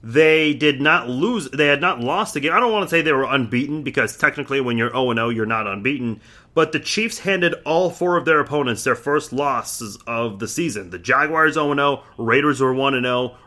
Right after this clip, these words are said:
Ravens two and oh, and the Lions were two oh and one, and the Chiefs handed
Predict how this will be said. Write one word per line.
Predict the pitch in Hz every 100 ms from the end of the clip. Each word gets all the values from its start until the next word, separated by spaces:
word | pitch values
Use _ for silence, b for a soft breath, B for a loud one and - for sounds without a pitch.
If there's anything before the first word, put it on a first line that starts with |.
| B
Ravens | 117 139 139 120
two | - 170
and | 139
oh, | 120 117
and | 113
the | 104
Lions | 110 143 170 127 113 - b b
were | 120 120
two | 120 - 180 185 -
oh | 151 160
and | 135 113
one, | 170 151 120 117
and | 123
the | 120
Chiefs | 117 156 151
handed | 147 143 131